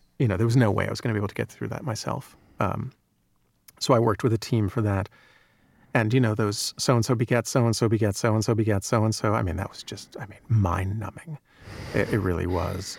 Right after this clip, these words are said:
It's just, and I was thinking, like, "Who is gonna listen to this?" You know?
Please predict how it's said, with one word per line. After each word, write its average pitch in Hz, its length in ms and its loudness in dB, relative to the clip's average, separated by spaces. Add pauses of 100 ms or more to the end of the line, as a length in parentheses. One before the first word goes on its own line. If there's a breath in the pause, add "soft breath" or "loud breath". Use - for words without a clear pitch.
It's - 200 -6
just, 92 340 -2
and 107 140 4
I 101 60 4
was 95 120 0
thinking, 98 380 -2
like, 85 240 -4
"Who 127 340 2
is - 100 -12
gonna - 240 -8
listen 117 340 -6
to - 80 -12
this?" 139 360 -16 (120)
You 104 60 0
know? 101 140 -6